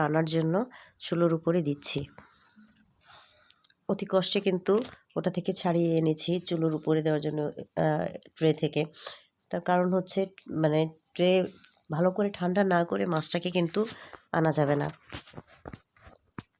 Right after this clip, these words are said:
তাহলে ভেঙে চুরে যাবে। আর পাঁচ ছয় ঘন্টা প্রায় মাখিয়ে রাখার কারণে মাছ এবং মুরগি দুটোই খুব তাড়াতাড়ি সিদ্ধ হয়ে যাবে। দেখুন কি পারফেক্টলি হয়ে গিয়েছে। শুধু একটাই সতর্কতা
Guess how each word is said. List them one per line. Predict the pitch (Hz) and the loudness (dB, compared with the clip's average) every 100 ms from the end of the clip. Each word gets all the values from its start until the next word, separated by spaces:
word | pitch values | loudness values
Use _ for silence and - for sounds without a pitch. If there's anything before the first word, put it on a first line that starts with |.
| _ | _
তাহলে | 165 170 165 | -2 0 2
ভেঙে | 180 185 170 | 4 2 2
চুরে | 156 | 0
যাবে। | 139 110 73 - - - - _ _ 180 | 0 -2 -6 -10 -14 -16 -18 _ _ -6
আর | 175 | -2
পাঁচ | 185 180 - | 0 0 2
ছয় | 214 190 | 2 4
ঘন্টা | 208 196 208 | 2 2 0
প্রায় | 202 196 190 214 - - _ | 0 2 4 2 -4 -20 _
মাখিয়ে | 156 170 - 208 196 | -2 -2 2 4 4
রাখার | 190 202 190 | 4 2 2
কারণে | 185 185 214 208 294 - - - - - | 4 4 4 2 0 -10 -20 -20 -14 0
মাছ | 185 185 185 196 | 2 4 2 2
এবং | 175 185 190 | 4 4 6
মুরগি | 185 180 180 240 180 | 6 6 4 0 -2
দুটোই | 180 190 202 | 0 2 2
খুব | 214 - | -2 0
তাড়াতাড়ি | 180 175 190 214 | 2 2 0 -4
সিদ্ধ | - 170 151 151 | -2 -2 0 0
হয়ে | 147 | 0
যাবে। | 143 135 139 143 - - - - | 2 2 2 -2 -10 -20 -18 -4
দেখুন | - - 220 | -2 2 2
কি | 214 220 | 2 0
পারফেক্টলি | - 185 - 208 - 220 | 0 0 0 -4 -2 0
হয়ে | 214 190 | 4 4
গিয়েছে। | 165 151 147 - 147 - _ _ _ - | 6 4 4 2 -2 -4 _ _ _ -10
শুধু | 185 214 | 2 4
একটাই | 202 - 233 | 4 2 0
সতর্কতা | - 214 214 208 208 208 | 2 0 0 0 0 0